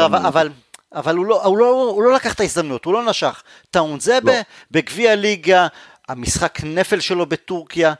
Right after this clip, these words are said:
Speaker 2: הוא גם לא לקח את הכמה הזדמנויות שהיו לו שאתה, ואני מאוד קיוויתי ורציתי, הייתי בטוח שזו עונת הפריצה שלו. אני חושב שגם פ-,
Speaker 1: ואיך
Speaker 2: סולשר
Speaker 1: נראה
Speaker 2: כיוון לשם.
Speaker 1: וידיץ'? ואיך, ואיך נראה וידיץ' בחצי עונה שהוא רק הגיע?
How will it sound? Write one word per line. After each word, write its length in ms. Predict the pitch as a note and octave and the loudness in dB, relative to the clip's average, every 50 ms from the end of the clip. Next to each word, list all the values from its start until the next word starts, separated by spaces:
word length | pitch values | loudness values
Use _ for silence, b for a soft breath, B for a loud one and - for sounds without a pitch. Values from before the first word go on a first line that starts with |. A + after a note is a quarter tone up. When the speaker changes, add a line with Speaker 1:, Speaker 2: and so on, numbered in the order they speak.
| b b b b b | b b b b b
Speaker 2:
הוא 140 | - D#3 | -12 0
גם 180 | - C4 C#4+ D4+ | 2 2 4 6
לא 120 | D4 C4 | 4 4
לקח 280 | A#3+ A3+ - - G#3 - | 4 4 2 0 -2 -2
את 100 | F3 - | -4 -6
הכמה 280 | F#3 - G#3 G#3 G#3 G#3 | -2 0 0 2 2 0
הזדמנויות 420 | F#3 D3 D3 F3 E3 F3 F#3 F3 | 0 2 0 -2 0 0 -2 -2
שהיו 280 | - F#3 F#3 G3+ A3 A3+ | 0 0 0 0 -2 0
לו 160 | A3 A3+ G3+ | 0 0 0
שאתה, 180 | - - G3 F3+ - - - - | 2 0 0 -2 -2 -6 -12 -2
ואני 200 | - C#3+ D3 E3 | -2 0 0 0
מאוד 300 | F3+ F3 E3+ F#3 G3+ F#3 G3+ F#3 - | 0 2 2 2 4 2 -2 -2 -2
קיוויתי 400 | - D3+ C3 C#3 F#3 - G3 F3 | -10 -8 -6 -6 -6 -4 -4 -2
ורציתי, 360 | D3 C#3+ C3+ C3 - F#3 - | 0 0 0 0 -2 -2 -4
הייתי 140 | F3+ E3 F#3 | -4 -4 -4
בטוח 180 | E3+ E3+ F#3+ D#3+ | -6 -6 -6 -6
שזו 300 | D3+ E3 D#3 D3 F3+ - - | -6 -10 -6 -6 -6 -8 -6
עונת 260 | _ F3 F3 G3 G3 | _ -2 -2 0 0
הפריצה 420 | F#3 - - D#3+ D#3+ D3+ - C4 B3 | -2 -6 -6 -12 -8 -2 -2 -2 0
שלו. 280 | - A3 F3+ C3+ G2+ - B B B B B B B B B | 0 -4 -4 -4 -4 -6 B B B B B B B B B
אני 120 | C#3+ D3+ | -4 -2
חושב 100 | D#3 - | -2 -2
שגם 280 | A#3 - C4+ B3+ C4+ C4 | -2 -2 0 0 0 0
פ-, 140 | - - - | 0 -2 -2
Speaker 1:
ואיך 180 | A#3 A3 A3 | 0 2 2
Speaker 2:
סולשר 280 | A#3+ - - - - - | 2 2 2 0 -2 0
Speaker 1:
נראה 100 | - - | 0 0
Speaker 2:
כיוון 260 | F#3+ - F3+ F3 E3+ | 2 4 2 2 2
לשם. 240 | C#3+ C#3+ D3+ D3+ C3 G#2+ | 0 0 2 2 2 0
Speaker 1:
וידיץ'? 120 | C3+ C3 - _ D3 C#3+ C#3 C3 - - _ _ _ _ _ _ _ _ _ _ _ _ _ F#2+ F#2 | -2 -6 -8 _ 0 2 2 2 -2 -8 _ _ _ _ _ _ _ _ _ _ _ _ _ -4 2
ואיך, 260 | A#2 A#2+ C3 C3+ - E3 D#3+ D3+ A#2+ G#2+ | 4 4 4 2 0 -4 -6 -6 -2 2
ואיך 220 | A2 A#2 B2 C3 A#2+ | 2 4 4 2 0
נראה 300 | C#3+ D#3 D3+ C#3+ C3+ C3 B2+ A#2 | 0 0 2 4 4 4 4 4
וידיץ' 320 | B2 B2 A#2+ B2 A2+ A2 G#2+ | 2 2 4 2 -2 -2 -6
בחצי 420 | G2 F2 - G2+ F#2+ - - - | -10 -10 -8 -10 -10 -8 -6 -6
עונה 260 | A2 G#2 G#2 G2+ G#2 G2 | -6 -4 -4 -4 -6 -6
שהוא 300 | - - G#2 F#2+ F#2 G2 | -6 -6 -4 -2 0 -2
רק 80 | F#2+ - | -2 -4
הגיע? 120 | - F2+ | -10 -18